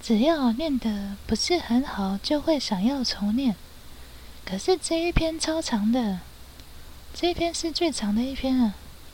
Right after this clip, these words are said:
所以我要念的话，至少要十分钟，有一点，有一点麻烦。对，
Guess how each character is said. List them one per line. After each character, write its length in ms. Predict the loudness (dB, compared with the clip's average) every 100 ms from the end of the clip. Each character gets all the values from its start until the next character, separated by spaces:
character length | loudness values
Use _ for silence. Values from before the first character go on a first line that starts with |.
| -16 -16 -18 -16 -16 -16 -16 -16 -16 -8
所 200 | -2 0
以 440 | 2 2 4 4
我 280 | 4 4 2 -2 -8 -16 -16 -18 -14 0
要 160 | 2
念 240 | 2 2 6
的 100 | 4
话， 360 | 4 0 0 2
至 160 | 0
少 280 | 0 -2 0
要 340 | 2 2 0 -2
十 300 | -6 2 2
分 200 | 4 2
钟， 320 | 4 4 4 2 -6 -18 -18 -18 -18 -18 -18 -18 -18 -18 -18 -18 -18 -18 -18 -16 -16 -16 -16 -16 -16 -16 -12 0
有 160 | 2 4
一 120 | 2
点， 460 | 0 0 0 2
有 160 | 2 4
一 140 | 2
点 200 | 2 -2
麻 220 | 0 0 0
烦。 300 | 0 0 -2 -10 -16 -16 -16 -16 -16 -16 -16 -16 -18 -20 -20 -20 -18 -18 -18 -8
对， 240 | -2 0